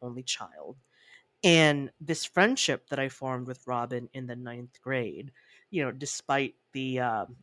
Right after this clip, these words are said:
clashes in <laughs> faith, it was very much an amazing sibling relationship. She's, she, she was then, as she is now, uh, you know, the sister I never had.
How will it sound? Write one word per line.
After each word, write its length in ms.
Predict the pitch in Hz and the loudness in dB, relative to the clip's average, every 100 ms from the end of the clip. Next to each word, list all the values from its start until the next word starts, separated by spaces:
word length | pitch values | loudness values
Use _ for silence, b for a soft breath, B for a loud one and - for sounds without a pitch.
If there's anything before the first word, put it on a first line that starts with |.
| _ | _
clashes 580 | - 143 139 - 131 120 | 0 2 4 0 -4 -6
in 160 | 123 117 | -8 -12
<laughs> 160 | - | -4
faith, 440 | 165 - 113 117 - - B B B B _ _ - | -2 0 -2 -4 -14 -18 B B B B _ _ 2
it 120 | 202 | 4
was 240 | 196 165 160 | 2 0 0
very 360 | - 220 202 190 | 8 10 10 8
much 320 | 175 151 - - | 6 2 0 -4
an 120 | 151 | -4
amazing 680 | 131 131 135 139 127 135 131 | -4 -6 -6 -4 -4 -6 -8
sibling 480 | - 139 123 123 117 | -6 -6 -4 -4 -4
relationship. 720 | 113 107 104 123 107 - - | -6 -6 -8 -8 -6 -6 -6
She's, 400 | - 160 147 143 | -8 -8 -10 -4
she, 460 | - - 180 170 - B B | -2 -2 -2 -4 -6 B B
she 220 | - - | 0 4
was 340 | 170 165 139 131 | 4 4 0 4
then, 540 | 160 180 220 233 247 - | 8 8 6 0 -4 -2
as 180 | 156 165 | 0 2
she 220 | - 175 | 0 0
is 220 | 165 139 | 0 -4
now, 580 | 139 143 131 113 113 131 b b b _ - | -6 -2 -2 -2 -4 -6 b b b _ -6
uh, 260 | 127 117 - _ - | -4 -4 -8 _ -16
you 160 | 135 | -12
know, 120 | 127 107 | -10 -10
the 120 | 135 | -8
sister 380 | 135 - - 147 | -6 -6 -4 -2
I 80 | 135 | 0
never 320 | 127 120 117 | 0 -4 -4
had. 280 | 120 104 - | -6 -8 -10